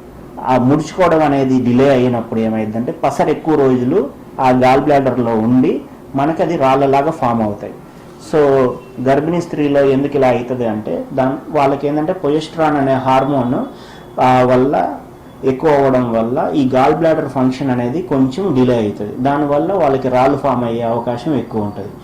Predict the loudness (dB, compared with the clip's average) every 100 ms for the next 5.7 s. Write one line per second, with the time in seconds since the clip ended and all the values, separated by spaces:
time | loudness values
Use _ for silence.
0 | -20 -12 -6 -2 -2 0 0 2 4 4
1 | 2 -2 -4 -4 -8 -2 0 2 2 2
2 | 2 2 2 0 0 -2 -2 -4 -4 -4
3 | -6 -6 -10 -12 -14 -18 -20 -20 -10 -2
4 | 0 2 2 2 0 0 0 -2 -2 -2
5 | -2 0 0 -2 -2 0